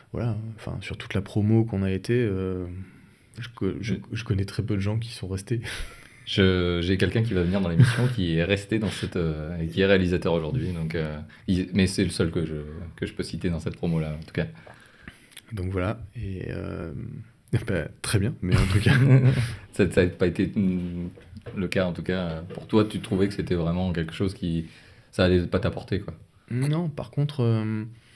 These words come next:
Speaker 1: euh, le questionnement toujours. En fait, quel que soit, euh, sur l'école, la, la question était toujours le pourquoi.
Speaker 2: Ouais.
Speaker 1: Pourquoi Thalès ?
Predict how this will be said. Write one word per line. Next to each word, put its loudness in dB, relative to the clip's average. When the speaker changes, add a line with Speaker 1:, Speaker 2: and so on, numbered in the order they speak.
Speaker 1:
euh, -4
le 0
questionnement 2
toujours. -2
En -8
fait, -6
quel -4
que -2
soit, -2
euh, -2
sur -6
l'école, 0
la, -4
la -4
question -6
était -4
toujours -6
le -2
pourquoi. -6
Speaker 2:
Ouais. 2
Speaker 1:
Pourquoi 10
Thalès ? -4